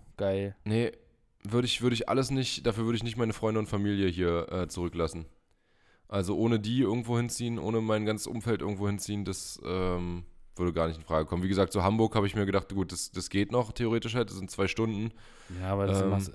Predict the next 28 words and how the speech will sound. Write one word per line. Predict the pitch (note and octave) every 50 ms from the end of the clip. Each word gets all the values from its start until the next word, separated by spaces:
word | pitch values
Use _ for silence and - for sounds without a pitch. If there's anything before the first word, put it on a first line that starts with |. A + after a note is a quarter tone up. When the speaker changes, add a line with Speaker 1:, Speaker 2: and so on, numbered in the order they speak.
| - G#2
Speaker 1:
naja, | G#2+ G#2 G#2 G2+ G2 F#2 - - - - - _ - - - - - - - - -
mit | G#2 G2 -
den | G#2 G2
Baustellen, | F#2+ G2 G2 G#2 - - A2 G#2+ G#2+ G#2+ F#2+ F#2
äh, | G2 G2+ F#2+
sind's | G2 G2 F#2+ -
auch | - F#2+ F#2 - _ _ _ _ _ _ _ - -
Speaker 2:
Ja, | E2 D#2+ -
Speaker 1:
drei, | G2 F#2+ F#2
Speaker 2:
wir | F2+ F2 D#2+
sind | D2+ D#2+ E2
Speaker 1:
dreieinhalb. | - E2 G2+ G2+
Speaker 2:
aktuell | F#2+ G2 G2+ G2
sind's | F#2 E2+ -
eher | E2 D#2
drei, | D2+ D2+ D#2 D#2 D2+
dreieinhalb. | D#2 D#2+ D#2 D#2+ E2 D#2 D#2 - - - - - - - - -
Nee, | F2 G2 F2
aber, | E2 F2+ F#2+ F2+ F2+ F#2 F2+ -
äh, | F#2+ F#2+ F#2
da, | E2+ F2+ F2 F#2 F#2 F2
wie | F2
gesagt, | F#2+ F2 F2+ F2 - -
hat | F#2+ F2+ -
man | F#2 F2+
ja | F2+ F2
seine, | E2 F2 E2+ E2 E2 D#2+ D#2 D#2+
seine | D#2 D#2+ D#2+ D#2 D#2 D#2 - -